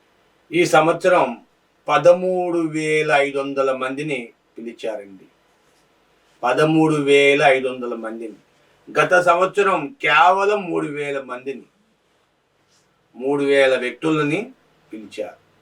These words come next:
ఒక్క ఆంధ్రప్రదేశ్ నుండే రెండు వందల యాభై ఎనిమిది మందిని, తెలంగాణ నుండి నూట యాభై ఒకటి.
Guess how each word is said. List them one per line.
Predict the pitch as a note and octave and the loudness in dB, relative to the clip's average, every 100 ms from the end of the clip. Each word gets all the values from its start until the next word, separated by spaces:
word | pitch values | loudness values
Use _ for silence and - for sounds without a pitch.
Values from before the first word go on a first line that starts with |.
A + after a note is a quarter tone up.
| _ _ _ _ _ - | _ _ _ _ _ -4
ఒక్క | D3+ D#3 - | -2 -2 0
ఆంధ్రప్రదేశ్ | G3 D#3+ D3+ C#3+ F3+ F#3+ F#3 E3+ D#3+ D#3+ D#3+ D3 C#3 | 4 6 4 0 -2 -6 -4 -4 -6 -6 -8 -10 -12
నుండే | C3+ C3 D3+ D#3 - - _ _ _ _ _ A2+ | -12 -8 -4 -2 -4 -6 _ _ _ _ _ -10
రెండు | C3+ D#3+ E3+ | -4 -4 0
వందల | F3+ E3 E3 D#3+ D#3+ | 2 4 2 4 4
యాభై | D#3 D3 C#3 C3+ C#3 C3+ | 4 4 6 6 2 -2
ఎనిమిది | B2+ B2 A#2+ | -4 -8 -10
మందిని, | A#2+ C3 C#3 A2 _ _ _ _ _ _ _ _ _ _ _ _ _ _ _ - | -10 -6 -8 -8 _ _ _ _ _ _ _ _ _ _ _ _ _ _ _ -4
తెలంగాణ | C3+ E3+ G3 G3 F#3+ F3 E3 | 4 6 6 4 2 2 -2
నుండి | D3+ D3 D#3+ C#3+ | -6 -8 -8 -8
నూట | B2 D#3 D#3+ | -8 -8 -4
యాభై | E3 D#3+ D3 C#3+ C#3 C3+ | -4 0 0 0 -2 -6
ఒకటి. | B2+ - - - | -6 -10 -16 -20